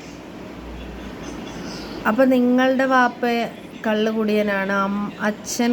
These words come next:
കള്ളുകുടിയനാണെന്നുണ്ടെങ്കിൽ നിങ്ങൾ നന്നാക്കുക അവരെ. സ്നേഹിക്കുക,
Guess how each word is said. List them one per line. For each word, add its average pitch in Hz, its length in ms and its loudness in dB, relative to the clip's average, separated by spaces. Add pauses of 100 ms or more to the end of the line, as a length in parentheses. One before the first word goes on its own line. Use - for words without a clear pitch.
(100)
കള്ളുകുടിയനാണെന്നുണ്ടെങ്കിൽ 190 1300 0 (920)
നിങ്ങൾ 233 200 4 (160)
നന്നാക്കുക 196 760 0
അവരെ. 151 220 -4 (1900)
സ്നേഹിക്കുക, 226 800 2